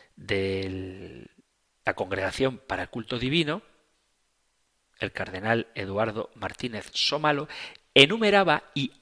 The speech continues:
aprobaba todas las modalidades de la práctica litúrgica eucarística del camino que estaban previstas. En este documento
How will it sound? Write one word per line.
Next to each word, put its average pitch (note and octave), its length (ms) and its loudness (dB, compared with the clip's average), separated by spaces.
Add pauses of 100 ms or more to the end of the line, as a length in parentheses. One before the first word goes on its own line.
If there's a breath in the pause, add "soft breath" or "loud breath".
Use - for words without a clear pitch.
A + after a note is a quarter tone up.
aprobaba C3+ 920 8 (340 loud breath)
todas F#3 400 6
las A2 280 4
modalidades A2 880 2
de G#2+ 120 -2
la G2+ 240 -2
práctica D3+ 800 2
litúrgica C#3+ 960 -2
eucarística B2 1000 -2
del G2 340 -8
camino B2+ 560 -6 (320 loud breath)
que - 80 -6
estaban A2 500 -4
previstas. - 640 -8 (420 loud breath)
En F#2+ 120 -6
este G2+ 340 -4
documento F#3 840 -6